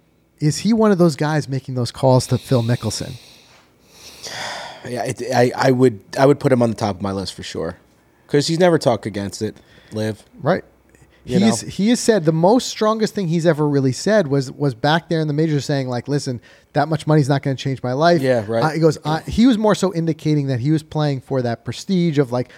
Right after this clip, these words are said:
Speaker 1: w-, where he wanted to play and the, the mark he wanted to leave on the
Speaker 2: Right.
Speaker 1: game.
Speaker 2: He's
Speaker 1: Right?
Speaker 2: also talking about Sergio needs to be on the team, right?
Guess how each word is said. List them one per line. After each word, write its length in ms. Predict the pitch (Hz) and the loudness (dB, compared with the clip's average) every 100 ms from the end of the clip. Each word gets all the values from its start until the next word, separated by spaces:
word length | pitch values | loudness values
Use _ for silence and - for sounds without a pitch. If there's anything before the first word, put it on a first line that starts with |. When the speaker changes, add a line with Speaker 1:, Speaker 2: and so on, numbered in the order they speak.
| - - | -20 -16
Speaker 1:
w-, 140 | 135 - | -16 -14
where 320 | 151 156 190 | 0 4 4
he 160 | 196 185 | 2 0
wanted 320 | 160 160 156 | 2 4 2
to 60 | - | -2
play 320 | - 139 139 | -2 0 2
and 80 | 127 | 0
the, 100 | 120 | -4
the 120 | 131 131 | -4 0
mark 300 | 143 156 160 | 2 2 2
he 60 | |
wanted 220 | 143 135 | 0 0
to 60 | 120 | 2
leave 220 | 127 117 | 0 0
on 60 | 123 | 0
the 60 | 123 | 0
Speaker 2:
Right. 80 | |
Speaker 1:
game. 320 | 110 113 98 - _ _ | -2 -4 -6 -14 _ _
Speaker 2:
He's 80 | 117 | -2
Speaker 1:
Right? 120 | 127 | 2
Speaker 2:
also 240 | 156 147 139 | 4 2 0
talking 240 | 143 123 | 0 -2
about 120 | 110 - | -4 -2
Sergio 360 | 131 117 120 | -2 0 0
needs 160 | 113 104 | -2 -4
to 80 | 98 | -6
be 140 | 107 | -4
on 80 | 101 | -6
the 80 | 92 | -8
team, 500 | - 120 117 110 110 | -6 -4 -2 -4 -4
right? 140 | 139 | -4